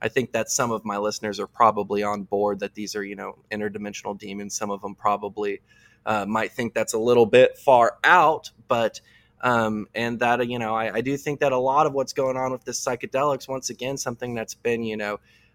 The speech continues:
um, promoted by intelligence agencies, and they're the ones who've gotten it to be a big thing in the culture through the counterculture movement and stuff like that. And I do think that there's,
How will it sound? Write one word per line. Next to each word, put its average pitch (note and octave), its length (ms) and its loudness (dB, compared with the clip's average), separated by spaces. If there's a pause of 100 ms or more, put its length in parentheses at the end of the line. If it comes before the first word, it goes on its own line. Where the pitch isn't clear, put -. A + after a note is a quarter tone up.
(120)
um, G2+ 360 -4 (920)
promoted E3 600 8
by C3+ 220 10
intelligence B2+ 640 2
agencies, B2+ 520 -2
and A2+ 120 -2
they're A#2 160 2
the A2+ 80 0
ones A2 240 -2
who've A2+ 160 -12
gotten A2+ 300 2
it G#2 60 -6
to - 80 -20
be A2+ 160 -4
a G#2 60 0
big A2+ 280 -2
thing A#2+ 380 -4
in A2 260 -4
the G#2+ 200 -8
culture B2 460 -4
through B2 220 -8
the A#2 100 -6
counterculture A2 720 -4
movement G#2+ 520 -6
and G#2+ 120 -8
stuff G#2+ 360 -6
like A2+ 240 -4
that. A#2+ 200 -4
And B2 140 -6
I A#2+ 80 -4
do B2+ 160 -8
think C3 200 -12
that - 120 -8
there's, C3 220 -4